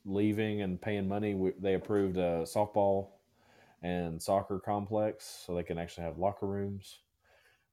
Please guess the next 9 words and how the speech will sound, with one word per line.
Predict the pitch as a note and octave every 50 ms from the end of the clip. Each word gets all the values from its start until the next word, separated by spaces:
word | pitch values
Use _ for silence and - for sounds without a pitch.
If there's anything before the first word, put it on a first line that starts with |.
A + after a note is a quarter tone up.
| -
Um, | F2 F#2+ F#2+ F#2 F2 E2+ E2 E2 D#2+ D#2+ E2+ - _ _ _ _ _ _ _ _ _ _ _ _ _ _ _ _ _ _ _ _ _
and | - A2 A2+ G#2+ F2+
they | A2 A2 G#2+ G#2
approved | G2 F#2+ A2 A2 A2 G#2 F2+
indoor | - G2 G#2+ A2 A2 G#2 F#2+
practice | F2 - G2+ G2+ G2 G#2 G#2+ G2
facility | - - G2+ - A2 G2+ G2+ G2 F#2+
for | - - D2+
football. | - - G#2 G2 G2+ G2+ G2+ G2+ G2+ G2 -